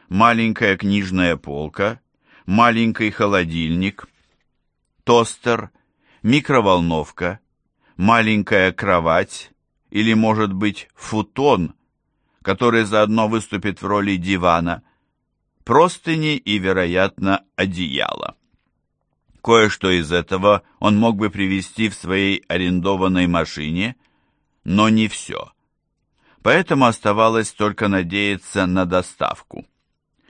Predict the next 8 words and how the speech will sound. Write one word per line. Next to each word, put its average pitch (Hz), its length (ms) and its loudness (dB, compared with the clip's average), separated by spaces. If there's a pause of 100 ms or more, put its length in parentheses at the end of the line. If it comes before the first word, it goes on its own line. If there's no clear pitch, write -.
(340)
Майк 123 540 2
снова 98 520 0
переключился 92 840 -4
на 87 120 0
документы. 80 840 -6 (840)
В 87 60 -8
голове 127 440 2
закопошились 117 880 -4